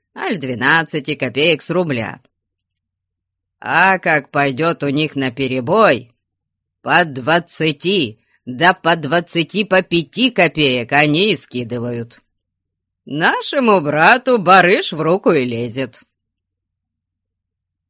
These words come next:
"Понимаю теперь", молвил Потап Максимыч. "А кроме того, икра да визига хозяину даром", продолжал Марко Данилыч.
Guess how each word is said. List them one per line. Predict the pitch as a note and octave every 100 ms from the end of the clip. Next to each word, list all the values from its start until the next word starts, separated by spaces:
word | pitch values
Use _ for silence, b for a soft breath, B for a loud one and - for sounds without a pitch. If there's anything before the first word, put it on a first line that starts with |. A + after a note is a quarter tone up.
| _ _
"Понимаю | - B2+ C3+ D3 A#3+ C4 D#3+ C3+ D3+ G#3
теперь", | - D3 A#2+ A2+ G#2 - _ _ _ _ _ _
молвил | C3+ F3 A#3 G#3+ A#3
Потап | A3+ D#3+ D3+ D#3+
Максимыч. | F3 F#3+ - - - - - - _ _ _ _ _ _ _ _ _ _
"А | C3+ E3
кроме | D3+ C#3+ D3+ E3+
того, | D#3 D3 C3+ D3+
икра | D3+ D#3+
да | F#3+ E3
визига | C3+ B2 A#2 E3+ D#3+ D3+
хозяину | C3+ D3 C#3 D3+ B3+ G3 B2+
даром", | A#2+ B2 C#3+ D#3+ D#3 _ _ _ _ _ _
продолжал | - G3 E3 A#2+ A2+ C#3+ G3
Марко | A3 C#3 D3+ D#3+
Данилыч. | E3+ G3 C3 - - - -